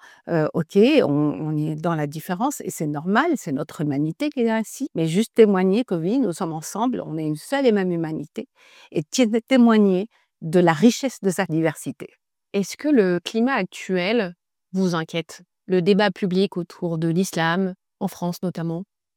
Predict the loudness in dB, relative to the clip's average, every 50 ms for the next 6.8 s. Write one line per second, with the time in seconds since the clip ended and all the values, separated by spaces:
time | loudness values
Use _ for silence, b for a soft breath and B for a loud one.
0 | _ _ _ _ _ _ _ _ -16 -12 -6 0 2 4 4 4 4 6 6 6
1 | 6 6 4 2 2 2 2 2 4 2 2 2 2 2 2 2 -2 -2 -2 -2
2 | 0 2 2 2 2 0 0 0 -2 0 0 0 0 0 2 2 -2 -2 -2 -4
3 | -2 0 0 0 -2 -2 -4 -4 -6 -6 -6 -6 -6 -8 -8 -8 -6 -6 -4 -6
4 | -6 -8 B B B B B B B B -4 -2 0 0 0 0 0 2 2 2
5 | 2 2 2 4 4 4 2 2 0 -2 -6 -8 -8 -8 -6 -4 -4 -4 -2 -4
6 | -4 -4 -4 -6 -8 -8 -12 -10 -12 -12 -12 -10 -10 -8 -10 -12